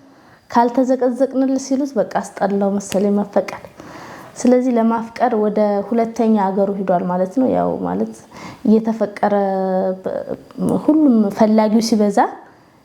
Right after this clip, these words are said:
እስኪ ከመፈለግ መፈለግ ይሻላል መሰለኝ ብሎ ሊፈልግ ሂዷል ማለት ነው። እና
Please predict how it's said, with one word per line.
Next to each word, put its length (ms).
እስኪ 220
ከመፈለግ 760
መፈለግ 580
ይሻላል 520
መሰለኝ 540
ብሎ 160
ሊፈልግ 480
ሂዷል 300
ማለት 320
ነው። 140
እና 200